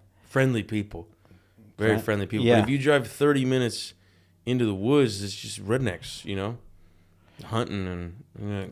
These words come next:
Speaker 2: It is interesting.
Speaker 1: guns on the
Speaker 2: You can find rednecks anywhere.
Speaker 1: cab of their truck.
Speaker 2: Everyone thinks it's just in the South.
Speaker 1: No, it's just
Speaker 2: People are like,
Speaker 1: thirty
Speaker 2: Confederacy
Speaker 1: minutes into the woods.
Speaker 2: flags. Yeah, just
Speaker 1: Yeah.
Speaker 2: go to the woods.
Speaker 1: Mm-hmm.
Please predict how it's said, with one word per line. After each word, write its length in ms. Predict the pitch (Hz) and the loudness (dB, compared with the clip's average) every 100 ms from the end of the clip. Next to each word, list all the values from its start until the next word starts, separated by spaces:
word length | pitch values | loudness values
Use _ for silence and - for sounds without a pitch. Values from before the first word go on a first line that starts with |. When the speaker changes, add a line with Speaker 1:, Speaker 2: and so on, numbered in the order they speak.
| - | -12
Speaker 2:
It 140 | 127 123 | -6 -2
is 160 | 139 | -2
interesting. 360 | 131 113 117 107 | -2 -2 -4 -2
Speaker 1:
guns 340 | 113 110 101 | 0 0 -2
on 180 | 101 101 | -4 -4
the 200 | 98 95 - _ _ _ - | -6 -8 -12 _ _ _ -12
Speaker 2:
You 140 | 127 | -10
can 120 | 135 175 | -4 -2
find 520 | 147 123 113 101 98 | -2 0 0 -2 0
rednecks 380 | 107 113 104 127 | 0 2 0 -2
anywhere. 280 | 135 107 | -2 0
Speaker 1:
cab 100 | 107 | -2
of 80 | 107 | -4
their 100 | 101 | -8
truck. 320 | 92 - 110 98 - - | -10 -8 -10 -10 -14 -2
Speaker 2:
Everyone 260 | 135 190 | 2 4
thinks 200 | 156 160 | 4 0
it's 100 | 117 | 0
just 280 | 104 120 - | 2 0 2
in 100 | 107 | 0
the 100 | 95 | 0
South. 480 | - 127 107 98 - | -2 -4 -4 -8 -12
Speaker 1:
No, 300 | - 113 104 73 92 | -6 -4 -4 -8 -14
it's 100 | 101 | -14
just 300 | 110 101 - | -14 -8 0
Speaker 2:
People 180 | 170 | 4
are 60 | 165 | 6
like, 240 | 165 214 220 | 8 8 8
Speaker 1:
thirty 140 | 196 | 6
Speaker 2:
Confederacy 440 | 185 107 185 185 208 | 4 6 8 8 6
Speaker 1:
minutes 0 | |
into 40 | |
the 80 | 175 | 4
woods. 100 | 131 | 2
Speaker 2:
flags. 500 | - 143 151 143 113 | 2 4 6 4 2
Yeah, 220 | 147 120 82 - | 2 2 0 -8
just 120 | 123 | -2
Speaker 1:
Yeah. 80 | 104 | 4
Speaker 2:
go 100 | 127 | 4
to 60 | 131 | 6
the 80 | 131 | 4
woods. 500 | 123 113 98 87 - | 4 2 0 -6 -10
Speaker 1:
Mm-hmm. 340 | 101 98 101 | -6 -4 -4